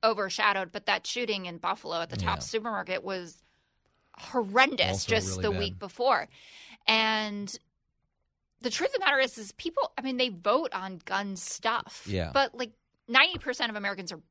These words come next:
Speaker 1: basically on the same page, right, about these
Speaker 2: Yeah.
Speaker 1: background checks, and they still support different parties.
Speaker 2: Yeah.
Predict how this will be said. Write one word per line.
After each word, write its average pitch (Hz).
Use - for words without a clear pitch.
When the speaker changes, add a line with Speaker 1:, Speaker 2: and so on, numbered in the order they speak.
Speaker 1:
basically 220
on 220
the 202
same 196
page, 196
right, 185
about 185
these 180
Speaker 2:
Yeah. 202
Speaker 1:
background 190
checks, 180
and 208
they 220
still 285
support 233
different 185
parties. 180
Speaker 2:
Yeah. 107